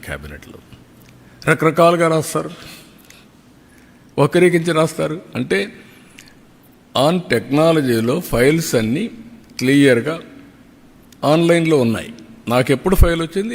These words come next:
ఎప్పుడు పంపించాం. ఇది సమర్థత బేరే చేయడం కాదు, ఇది క్విక్ disposal of files. దాంట్లోనే నా, నాకు వచ్చేటి ఎక్కువ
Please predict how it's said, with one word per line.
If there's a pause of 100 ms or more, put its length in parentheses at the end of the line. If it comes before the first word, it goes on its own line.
ఎప్పుడు
పంపించాం. (1000)
ఇది (140)
సమర్థత (140)
బేరే
చేయడం (120)
కాదు,
ఇది (1200)
క్విక్ (160)
disposal
of (100)
files. (1500)
దాంట్లోనే (100)
నా, (260)
నాకు
వచ్చేటి (100)
ఎక్కువ